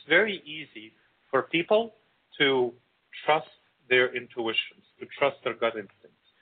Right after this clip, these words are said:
We as human beings have two systems of thinking. One is the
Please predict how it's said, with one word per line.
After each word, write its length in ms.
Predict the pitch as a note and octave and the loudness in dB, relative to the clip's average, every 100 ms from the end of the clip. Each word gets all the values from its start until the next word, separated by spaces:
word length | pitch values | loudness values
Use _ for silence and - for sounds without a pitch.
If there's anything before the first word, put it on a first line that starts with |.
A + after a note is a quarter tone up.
| _ _ _ | _ _ _
We 140 | F3+ G#3+ | 0 0
as 80 | F#3+ - | 0 -6
human 220 | E3 D3+ | -8 -6
beings 300 | C3+ C3+ B2+ - | -4 -4 -6 -4
have 100 | B2+ - | -4 -2
two 100 | D3+ | -4
systems 440 | - C#3 - B2 A2+ | 2 0 0 -6 -4
of 80 | B2 | -2
thinking. 300 | A2+ G2 F2+ - _ | -2 -4 -14 -20 _
One 320 | D3+ F#3 F#3+ - | 2 4 2 0
is 160 | C#3+ B2+ A#2 | 0 0 -2
the 180 | B2+ B2 | 2 2